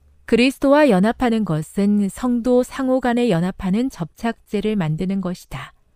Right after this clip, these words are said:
성도들이 이와 같이 하나된 모습은 그리스도의 위엄과 덕, 그리고 죄를 지고 가시는 그분의 능력을 세상에 보여주는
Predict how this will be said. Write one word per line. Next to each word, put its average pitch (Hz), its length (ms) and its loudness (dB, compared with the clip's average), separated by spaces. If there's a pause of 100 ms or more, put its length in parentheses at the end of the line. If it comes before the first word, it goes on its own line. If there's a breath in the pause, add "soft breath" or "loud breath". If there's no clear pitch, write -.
(640)
성도들이 208 640 0
이와 190 200 0
같이 208 360 -4
하나된 240 420 0
모습은 202 580 -4 (420)
그리스도의 262 680 2
위엄과 214 640 0
덕, 147 280 -8 (320 soft breath)
그리고 175 520 -4 (180)
죄를 202 400 2
지고 214 280 0
가시는 220 460 -2
그분의 220 460 0
능력을 202 580 0
세상에 240 500 -2
보여주는 185 640 -4